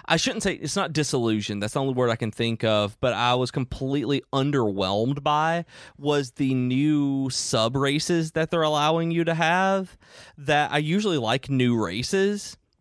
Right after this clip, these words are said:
That I really, uh, I'm excited. I was excited when Goblins and Worgen and all of this came out, and Draenei, and just, it was great.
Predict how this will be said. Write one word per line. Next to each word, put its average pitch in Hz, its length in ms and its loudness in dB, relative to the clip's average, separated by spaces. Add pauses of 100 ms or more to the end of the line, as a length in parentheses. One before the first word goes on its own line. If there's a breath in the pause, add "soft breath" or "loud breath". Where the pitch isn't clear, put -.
That 135 240 2
I 127 100 0
really, 135 640 2
uh, 117 280 2
I'm 127 160 0
excited. 131 680 0
I 135 60 2
was 131 100 2
excited 131 320 -2
when 123 140 -4
Goblins 113 640 0
and 110 180 0
Worgen 113 480 2
and 107 100 0
all 110 200 2
of 104 60 -4
this 117 200 0
came 113 240 0
out, 104 340 2
and 120 220 2
Draenei, 113 600 0
and 110 120 -2
just, 127 180 -4
it 170 80 -2
was 151 160 -4
great. 262 580 -2